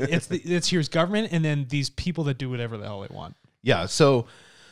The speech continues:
Speaker 2: whenever we look at American policy and we see data right now, they're just trying to react.
Speaker 1: It's completely reactive,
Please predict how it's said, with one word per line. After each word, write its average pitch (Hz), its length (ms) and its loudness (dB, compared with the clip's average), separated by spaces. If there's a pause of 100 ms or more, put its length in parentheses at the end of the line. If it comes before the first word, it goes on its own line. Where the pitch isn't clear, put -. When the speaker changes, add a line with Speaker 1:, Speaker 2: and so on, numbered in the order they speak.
(260)
Speaker 2:
whenever 165 340 4
we 190 100 0
look 160 240 2
at 120 300 4
American 120 420 2
policy 101 800 -2
and 107 200 0
we 107 100 0
see 117 260 -2
data 110 400 2
right 92 200 0
now, 104 220 0
they're 110 180 2
just 127 280 -4
trying 98 260 -4
to 76 60 -6
react. 71 640 -10 (380)
Speaker 1:
It's 151 140 -6
completely 170 400 -4
reactive, 101 560 -14